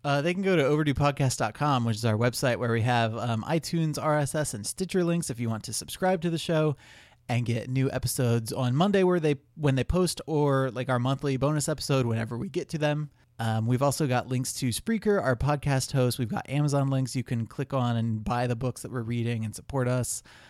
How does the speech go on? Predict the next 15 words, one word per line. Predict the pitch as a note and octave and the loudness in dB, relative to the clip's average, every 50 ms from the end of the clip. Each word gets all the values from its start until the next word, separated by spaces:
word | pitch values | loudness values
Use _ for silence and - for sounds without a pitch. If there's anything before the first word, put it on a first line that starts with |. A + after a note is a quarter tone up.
| - - - _ _ - | -20 -20 -20 _ _ -4
Um, | A2 A2 A2 A2 A2 | -2 0 0 0 0
we've | A2+ A2+ | 0 0
got | C3 A#2+ A2 - | 0 0 0 -2
our | G#2+ A2 | -2 -2
Patreon | - - E3+ F3 - E3 E3 D3+ C#3+ C#3+ | 0 -2 -2 -2 0 0 2 2 2 2
page, | C3+ C3+ C#3 C3+ C3+ C3 A#2 A#2 | 0 0 0 0 0 0 0 -2
which | A#2 - - | -4 -4 -2
is | A#2+ G#2+ | 0 0
also | A2+ A2 - - B2+ A2+ | 0 0 0 0 -2 -2
at | G#2+ A2 - - | -2 -4 -4 -4
patreon | A#2+ A#2+ A2+ - B2+ A#2+ G#2+ A2 A2 | -4 -4 -2 -2 -2 0 0 0 0
dot | A2 A2 A2 - | -2 -2 -4 -8
com | - - G#2+ G#2 | -6 -6 -6 -4
slash | A2 - G#2 - - | -4 -6 -8 -8 -6
overduepod. | - A#2 G#2+ G#2+ F3 E3+ - - A2 G#2+ A2 | -6 -6 -4 -6 -6 -6 -4 -4 -2 -2 -4